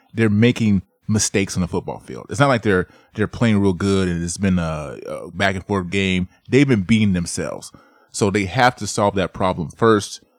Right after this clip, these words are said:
so that they can make that run down the stretch 'cause their schedule just gets harder. Now, as far as my take on this season, I, I just wanna talk about this team 'cause we have not talked about this team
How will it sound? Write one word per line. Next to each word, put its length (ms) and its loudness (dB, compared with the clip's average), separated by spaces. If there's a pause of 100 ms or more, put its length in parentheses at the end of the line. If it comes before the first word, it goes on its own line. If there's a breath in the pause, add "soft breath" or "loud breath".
(180)
so 160 -8
that 260 -2
they 200 -2
can 360 -4 (240)
make 300 2
that 160 2
run 260 2
down 140 2
the 80 -2
stretch 360 0
'cause 140 -4
their 80 -4
schedule 380 -4
just 220 -6
gets 160 -2
harder. 560 -2 (160 loud breath)
Now, 160 2
as 120 2
far 220 6
as 160 0 (240)
my 260 2
take 380 -4 (560)
on 140 0
this 140 -2
season, 460 -2 (380 soft breath)
I, 140 -2 (100)
I 80 2
just 160 0
wanna 160 2
talk 220 0
about 180 2
this 120 -2
team 220 -2
'cause 160 2
we 140 2
have 160 2
not 220 -4
talked 260 2
about 260 0
this 160 -6
team 380 2